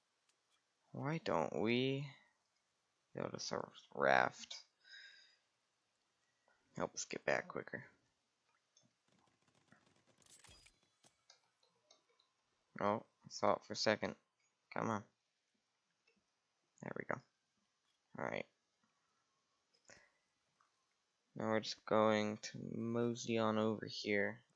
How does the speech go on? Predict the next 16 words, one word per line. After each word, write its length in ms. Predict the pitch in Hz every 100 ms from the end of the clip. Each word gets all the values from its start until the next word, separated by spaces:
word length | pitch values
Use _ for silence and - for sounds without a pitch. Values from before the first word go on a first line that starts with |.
| -
Um, 280 | 104 104 107 _ _ _ _ _
I 100 | 107
am 320 | 113 113 120
going 640 | 110 104 101 101 101 95 - - - -
to 320 | 98 80 82 -
just 320 | - 78 -
get 140 | - 76
over 300 | 78 - 76
to 180 | - 73
the 60 |
mainland. 600 | 73 71 60 67 65 67
I'm 120 | 80 80
not 200 | 71 -
going 240 | 65 67
to 140 | - - - _ _ - _ _ _ - - _ _ _ _ _ _ -
make... 260 | 76 76